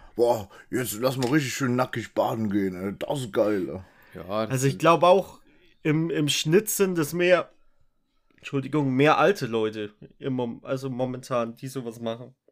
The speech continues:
Speaker 1: Ja, ne?
Speaker 2: Ja, und die Saunagänger,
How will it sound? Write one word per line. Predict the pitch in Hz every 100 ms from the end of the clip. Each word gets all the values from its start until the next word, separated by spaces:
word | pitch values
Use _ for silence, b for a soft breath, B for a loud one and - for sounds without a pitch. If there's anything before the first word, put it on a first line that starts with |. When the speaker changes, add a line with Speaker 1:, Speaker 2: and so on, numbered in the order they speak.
| _ b b b b b b b b b b b -
Speaker 1:
Ja, | 120 113
ne? | 104 175 196 -
Speaker 2:
Ja, | 101
und | 101 101 - 143 151
die | 131
Saunagänger, | 127 156 165 117 107 101 90